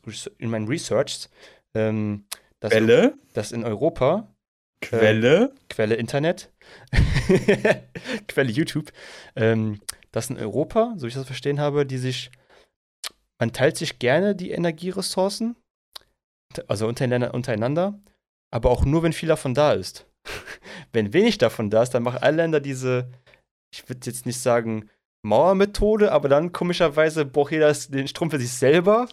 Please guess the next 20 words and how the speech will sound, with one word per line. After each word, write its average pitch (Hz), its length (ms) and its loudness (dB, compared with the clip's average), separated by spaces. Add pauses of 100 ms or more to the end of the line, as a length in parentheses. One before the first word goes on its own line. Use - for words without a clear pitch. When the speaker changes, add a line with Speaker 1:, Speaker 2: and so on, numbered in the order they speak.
(360)
Speaker 1:
und 127 120 0
Speaker 2:
Halt, 139 100 6
Speaker 1:
möchte 196 220 2
Speaker 2:
stopp. 170 360 4
Speaker 1:
und 139 80 -2
möchte 175 240 2
nicht 160 140 -4
mehr 156 120 4
teilen. 120 460 2 (1080)
<laughs> 294 140 -4 (1040)
Speaker 2:
Ja, 104 180 2
gut, 110 360 -2 (120)
ähm, 95 560 -8 (800)
ja, 101 180 4
das 117 160 0
ist 117 140 -6
jetzt 117 120 -4
schon 107 160 -4
wieder 107 180 2
sehr 104 520 -2